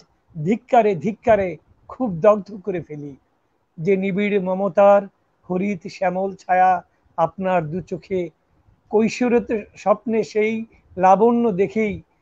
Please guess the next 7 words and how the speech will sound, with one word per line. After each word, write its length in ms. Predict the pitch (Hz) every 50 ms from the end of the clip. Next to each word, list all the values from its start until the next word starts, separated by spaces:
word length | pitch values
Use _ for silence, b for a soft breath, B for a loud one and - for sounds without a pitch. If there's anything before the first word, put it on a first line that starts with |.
| _ _ _
একটি 280 | 208 208 - _ 240 190
কিশোর 460 | - - 233 - - - 233 220 185
বুনো 420 | 170 170 190 185 180 175 160 156 - - _ _ _ _ _ -
পাখি 300 | 208 196 196 - 220 190
হয়েছিল। 440 | - 190 165 160 151 - 185 156 151 143 139 139 160 _ _ _ _ _ _ - - _ _ - 170
ঝড় 460 | 139 - 165 180 196 202 196 202 202 180
বৃষ্টি 640 | 156 165 165 202 - - _ - 208 196 196 202